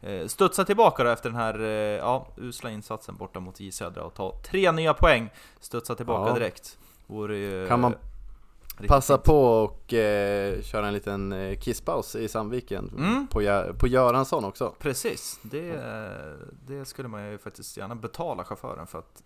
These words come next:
Speaker 1: ta lilla, lilla omvägen där. Man
Speaker 2: Ja,
Speaker 1: får
Speaker 2: ja. Jag är lite osäker om, jo, det är lilla omvägen, ja. Mm.
Speaker 1: Eller? Blir
Speaker 2: Det,
Speaker 1: det?
Speaker 2: det kan det vara värt.
Speaker 1: Ja,
Speaker 2: Ja, det
Speaker 1: ja.
Speaker 2: beror, tror det.
Speaker 1: Beror på vilken väg man tar, men,
Speaker 2: <laughs>
Speaker 1: eh, så
Speaker 2: Ja, om man tar närmaste vägen eller inte.
Speaker 1: <laughs> Precis.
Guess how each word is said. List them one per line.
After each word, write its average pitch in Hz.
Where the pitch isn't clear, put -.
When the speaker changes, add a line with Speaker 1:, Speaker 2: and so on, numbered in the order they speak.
Speaker 1:
ta 92
lilla, 90
lilla 113
omvägen 117
där. 101
Man 95
Speaker 2:
Ja, 98
Speaker 1:
får 92
Speaker 2:
ja. 95
Jag 95
är -
lite 202
osäker 107
om, 87
jo, 117
det 131
är 151
lilla 98
omvägen, 90
ja. -
Mm. 98
Speaker 1:
Eller? 185
Blir 196
Speaker 2:
Det, -
Speaker 1:
det? 151
Speaker 2:
det -
kan 202
det 170
vara 113
värt. 92
Speaker 1:
Ja, 120
Speaker 2:
Ja, 131
det 127
Speaker 1:
ja. 127
Speaker 2:
beror, 104
tror -
det. -
Speaker 1:
Beror 117
på 113
vilken 104
väg 98
man 95
tar, 90
men, 90
Speaker 2:
<laughs> 90
Speaker 1:
eh, 87
så 196
Speaker 2:
Ja, 151
om 135
man 127
tar 135
närmaste 123
vägen 107
eller 120
inte. 147
Speaker 1:
<laughs> -
Precis. 123